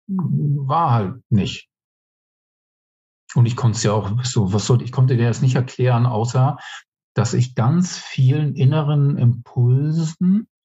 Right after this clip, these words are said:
sogar teilweise, ich hatte klare Visionen zum ersten Mal im Leben, also wirklich so innere kleine Filme, Kurzfilme, wie mein Leben aussehen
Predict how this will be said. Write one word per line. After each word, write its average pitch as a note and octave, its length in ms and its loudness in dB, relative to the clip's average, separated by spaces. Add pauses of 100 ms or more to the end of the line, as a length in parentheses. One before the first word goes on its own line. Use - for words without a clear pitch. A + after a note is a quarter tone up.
(560)
sogar B2 260 0
teilweise, G#2+ 560 0
ich - 120 -2
hatte A#2+ 120 2
klare B2+ 440 0
Visionen A2 580 0
zum G#2 180 -2
ersten G#2 280 -2
Mal G2 140 0
im F#2 100 4
Leben, F2+ 260 0
also F#2 180 -2
wirklich B2+ 240 2
so B2 200 -2
innere B2+ 540 0 (300)
kleine C#3 380 2
Filme, C#3 720 0 (180)
Kurzfilme, A2+ 960 0 (560)
wie B2+ 280 -2
mein C#3 180 2
Leben C3 300 2
aussehen A#2+ 760 0